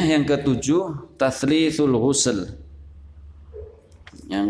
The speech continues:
ketujuh, taslitsul ghusl fil wajhi wal yadaini war rijlaini.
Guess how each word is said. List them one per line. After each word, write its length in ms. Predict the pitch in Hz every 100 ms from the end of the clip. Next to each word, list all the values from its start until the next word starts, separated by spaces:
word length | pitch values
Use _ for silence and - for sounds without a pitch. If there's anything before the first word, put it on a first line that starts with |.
| 107
ketujuh, 380 | 117 117 139
taslitsul 680 | 139 123 123 127 135 127 120
ghusl 540 | 110 135 131 156 175
fil 240 | 156 143 127
wajhi 380 | 131 131 113 127
wal 240 | 143 127
yadaini 560 | 117 113 107 123 135 147
war 160 | 117
rijlaini. 960 | 113 107 107 113 110 107 110 110 110 -